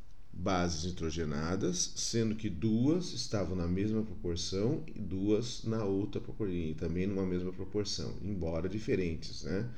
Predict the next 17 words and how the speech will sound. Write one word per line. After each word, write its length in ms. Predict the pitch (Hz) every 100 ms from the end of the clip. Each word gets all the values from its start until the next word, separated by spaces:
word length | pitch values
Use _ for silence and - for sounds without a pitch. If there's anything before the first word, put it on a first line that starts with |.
| - - - - - -
Então, 340 | 95 104 110
ele 160 | 113 127
chamou 360 | 131 110 110
de 120 | 120
regras 520 | 110 104 117 104 80 73
de 80 |
Chargaff. 800 | - - 78 80 - - - - - - - - -
Ou 100 | 101
seja, 420 | 104 107 98 90 92
adenina 400 | 98 95 98 98
e 60 |
timina, 540 | 98 107 104 107 123 143
dividindo 560 | 110 101 87 92 87
adenina 400 | 87 87 87 87
por 160 | 87 92
timina, 520 | - 104 104 113 127
seria 440 | 123 117 113 127